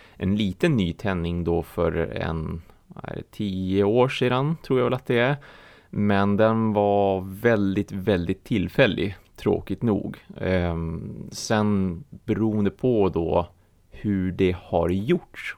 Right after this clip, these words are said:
om vi så säger, så har jag varit mer eller mindre intresserad. Jag vet ju att du, Danny, har ju som följt med egentligen hela tiden och är väl den som är bäst uppdaterad av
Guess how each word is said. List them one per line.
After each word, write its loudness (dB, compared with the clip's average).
om -10
vi -4
så -10
säger, 0
så 2
har 4
jag 4
varit 4
mer 2
eller 2
mindre 2
intresserad. 0
Jag 2
vet 0
ju 2
att -4
du, 0
Danny, 2
har 2
ju 0
som -4
följt -2
med 0
egentligen 2
hela 0
tiden -2
och 0
är 2
väl 0
den 0
som -4
är -2
bäst -2
uppdaterad 2
av 2